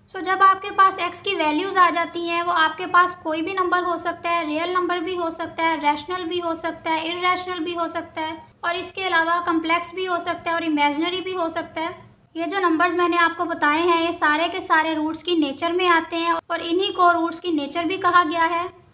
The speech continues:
और यहाँ पे हमने यही देखना है कि किस क्वाड्रेटिक इक्वेशन की रूट्स किस नंबर से बिलोंग करती हैं, मीन के किस नंबर की कैटेगरी से बिलोंग करती हैं। वो नंबर आपके पास रैशनल भी हो सकता है, इरेशनल भी हो सकता है,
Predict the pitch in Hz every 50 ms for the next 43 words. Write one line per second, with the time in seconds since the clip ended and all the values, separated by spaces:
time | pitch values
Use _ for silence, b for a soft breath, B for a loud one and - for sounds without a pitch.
0 | _ - 370 381 330 330 330 339 359 392 392 415 403 403 392 392 392 359 320 330
1 | 330 381 392 381 370 359 339 - 320 349 349 349 349 349 359 370 - - 392 392
2 | 381 - - 359 349 349 320 302 320 320 320 370 381 370 370 381 359 339 330 330
3 | 330 359 349 349 330 339 339 339 320 311 302 311 349 339 - - - 381 370 381
4 | - 349 330 320 311 302 320 330 311 - 339 339 339 302 285 302 294 285 277 294
5 | 311 311 320 339 320 320 - 339 349 359 339 359 370 359 B B B B B _
6 | - 294 311 320 339 359 359 359 381 370 381 - 370 349 359 359 339 320 311 330
7 | 330 320 359 349 349 339 320 311 330 330 302 330 330 330 320 370 359 285 294 294
8 | 285 277 285 294 311 302 339 339 339 - 339 359 370 339 339 339 349 339 320 311
9 | 294 294 320 320 320 302 294 311 330 320 311 - 320 311 320 330 320 - b b
10 | b b b _ - 277 302 302 302 302 - 370 370 349 330 381 370 370 349 359
11 | 359 349 339 349 - 339 330 330 320 320 320 330 349 349 349 349 359 359 349 311
12 | 349 339 339 330 320 330 339 320 320 - - 320 320 330